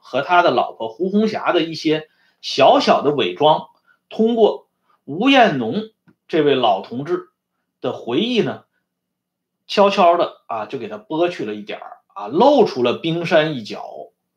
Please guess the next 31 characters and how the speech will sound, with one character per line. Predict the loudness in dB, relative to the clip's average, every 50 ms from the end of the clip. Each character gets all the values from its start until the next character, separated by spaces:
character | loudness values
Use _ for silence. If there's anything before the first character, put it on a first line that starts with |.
| _ _ _ _ _ _ _ _ _ _ _ _ _ _ _ _ _ _ _ _ _ _ _ _ _ _ _ _ _ _ _ _ _ _ _ _ _
这 | 4 6
样 | 6 6 6 4 0
呢， | -2 -4 -6 -8 -8 _
大 | 2 2 2 4
家 | 2 2 2 2
也 | 0 -2 -6 -10
可 | -12 -8 -4 -4
以 | -4 -4 -4
通 | -8 -14 -16 -12 -6
过 | -4 -4 -4
这 | -4 -6
一 | -10 -10 -14 _ -18 -18 -18 -16
角 | -14 -14 -14 -14 -14 -16 -16 -16 -16 -16 _ _ _ _ _ _
来 | _ -6 -6 -6 -6 -8 -12 _ _ -8
进 | -8 -8 -4 -2 -2 -2 -2 -2
一 | -4
步 | -8 -6 -8 -6 -4
的 | -4 -4 -4 -6
看 | -4 -2 0 0 2 2
待 | 2 0 0
一 | -2 -4
下 | -6 -8 -10 -12 -12 -18 _ _ _ _ _ _ _ _ _ _ _ _ _
这 | -2 0 0 2
位 | 0 0 -2 -2 -6 -12 -14
曾 | -12 -10 -8 -6 -6 -6 -4
经 | -2 0 0 0 -2 -4 _ _ _ _ _ _ _ _ _ -2
慷 | 2 4 4 6 4 2
慨 | 0 -2 -4 -6 -6 -8
赴 | -10 -8 -6 -2
难 | 0 0 0 -2 -4
的 | -10 -16